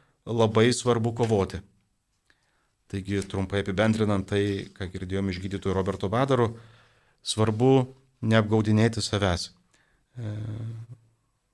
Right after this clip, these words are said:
Lietuvoje įsigyti natūralių kanapių praktiškai, e, neįmanoma ir tai, ką žmonės, e, rūko, vartoja, galvodami, kad tai, mm, nekenksminga jiems,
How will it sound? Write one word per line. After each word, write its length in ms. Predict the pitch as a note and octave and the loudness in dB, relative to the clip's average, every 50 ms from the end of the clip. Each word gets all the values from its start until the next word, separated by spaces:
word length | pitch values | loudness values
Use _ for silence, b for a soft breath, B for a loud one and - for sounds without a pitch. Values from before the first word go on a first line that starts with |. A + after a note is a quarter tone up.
| _ _ _ A2 | _ _ _ -6
Lietuvoje 460 | G2+ F#2+ F2 - F#2 F2 G2 G#2 A2+ A#2 | -6 -6 -4 -4 -2 -2 0 2 2 2
įsigyti 640 | A2 - - F#2 F2 G#2 A#2 A2+ A2 - G#2+ G2+ F#2 | 0 0 -6 -6 -4 -2 -2 -2 -2 -2 0 0 0
natūralių 960 | F2 F2 F2 G2 G2 F#2+ F#2 - - G2 F2+ F#2 F2+ F#2 G#2 A#2 C3 C3+ A2+ - - | -2 -6 -8 -8 -8 -8 -8 -6 -4 -2 -2 0 0 2 2 2 2 2 0 -2 -6
kanapių 500 | F#2+ F2 F2 F#2+ A2+ B2 A#2+ - A2 F#2+ - | -4 -2 -2 0 0 -2 -2 -4 -6 -8 -6
praktiškai, 640 | G2 G2 G2+ A2 G#2+ - - G2 - - - G#2 G2 F#2+ | -4 -4 -4 -4 -6 -10 -14 -16 -14 -6 -4 -2 -2 -2
e, 80 | F#2+ F#2+ b b b b b b b b b b _ - A2+ A2 G#2+ G#2 | -4 -8 b b b b b b b b b b _ -12 -8 -8 -6 -4
neįmanoma 800 | G#2 G#2 G#2 F#2+ F#2 F2 E2+ E2+ G2 A#2 B2 A#2+ G#2 G2 G2 F#2 | -2 0 2 2 2 2 0 0 0 2 2 2 2 2 0 -2
ir 60 | G2 | -2
tai, 140 | - G2 F#2 F2 | -2 -2 -2 -2
ką 140 | - F2+ F2 | -4 -6 -4
žmonės, 460 | - G2 F#2+ F#2+ F#2 F2+ F2+ - - | -2 -2 0 0 0 -2 -2 -6 -10
e, 640 | - - - _ _ _ _ _ _ _ _ G#2 G#2 G2+ G2+ G2+ G2 - G#2+ G#2 G2+ G#2 G#2 G2 | -14 -20 -20 _ _ _ _ _ _ _ _ -10 -8 -8 -8 -10 -10 -12 -12 -12 -10 -8 -4 -2
rūko, 380 | F#2+ G#2+ D3 D3+ D3+ - G#2+ F#2 | 2 2 2 2 2 0 -2 0
vartoja, 560 | F2+ F#2 F2 F2 - A2 B2 C#3 C3+ B2+ A2 G2+ | 0 -2 -4 -2 0 0 2 4 4 4 2 2
galvodami, 720 | F#2 - G2+ F#2+ F#2+ F2+ G2 A2 G#2+ G#2+ F#2+ G2 G2 G2 | 0 -2 -4 -4 -2 0 0 0 2 2 0 0 0 -2
kad 240 | G2+ - F2+ - - | -6 -12 -14 -8 -6
tai, 240 | F#2 F#2 F#2 F2+ F#2 b b b b b b b b _ _ - | -4 -4 -4 -6 -8 b b b b b b b b _ _ -12
mm, 320 | A2 G#2 G#2 G#2 G#2 G#2 A2+ - _ G#2+ G#2 G2+ G2 G2 | -10 -10 -10 -10 -10 -12 -14 -14 _ -6 -4 -4 -2 -2
nekenksminga 720 | F#2+ F2+ - - F#2 F2+ E2+ - - - A#2 C3 C#3+ C3+ C3 | -2 -4 -4 -4 -4 -2 -2 -4 -2 0 2 2 2 2 2
jiems, 440 | A#2 A2+ A#2 A#2 A#2+ A#2 - - | 2 2 0 0 -2 -4 -6 -12